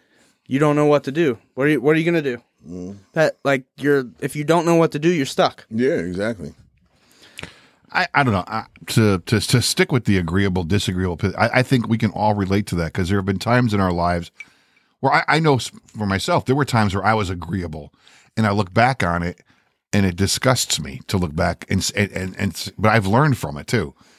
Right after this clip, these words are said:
Speaker 3: And I look back at times where I was disagreeable and I thought, "Well, I could have been a little more agreeable." That, you know, so if we could stick to that, like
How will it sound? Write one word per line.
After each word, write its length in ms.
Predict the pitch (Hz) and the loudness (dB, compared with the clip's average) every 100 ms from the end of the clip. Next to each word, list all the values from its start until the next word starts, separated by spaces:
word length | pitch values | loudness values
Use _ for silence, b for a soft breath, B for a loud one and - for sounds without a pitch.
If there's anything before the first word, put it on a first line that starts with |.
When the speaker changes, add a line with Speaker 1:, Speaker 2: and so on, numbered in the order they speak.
| b b b b b | b b b b b
Speaker 3:
And 160 | 135 | 2
I 60 | 139 | 4
look 220 | 131 131 | 2 2
back 180 | 123 113 | 2 0
at 80 | 113 | 0
times 260 | 113 104 98 | 2 2 2
where 120 | 95 | 2
I 60 | |
was 340 | 92 107 175 151 | 4 4 4 2
disagreeable 840 | 120 123 98 92 170 151 95 98 | 0 2 -2 0 2 2 2 0
and 80 | 101 | 0
I 80 | 104 | -2
thought, 300 | - 104 135 | -2 -4 -4
"Well, 160 | 143 | -10
I 60 | 139 | -8
could 200 | - 147 | -2 0
have 100 | 120 | 0
been 120 | 110 | 0
a 80 | 101 | -2
little 320 | 95 92 87 | -2 -4 -4
more 320 | 92 98 95 | -4 -2 -2
agreeable." 640 | 87 80 90 82 73 71 - b b b | -4 -2 -2 -2 -6 -10 -14 b b b
That, 220 | - 131 147 | -2 -2 0
you 60 | 147 | 0
know, 100 | 104 | 2
so 240 | - 107 b b b b _ _ _ _ - | 0 -2 b b b b _ _ _ _ -2
if 200 | 160 - | -2 2
we 100 | 294 | 0
could 160 | 208 143 | 2 2
stick 280 | - 156 - | 2 2 2
to 100 | 107 | 2
that, 320 | 107 82 71 _ _ _ _ | 2 0 -6 _ _ _ _
like 120 | 139 | -12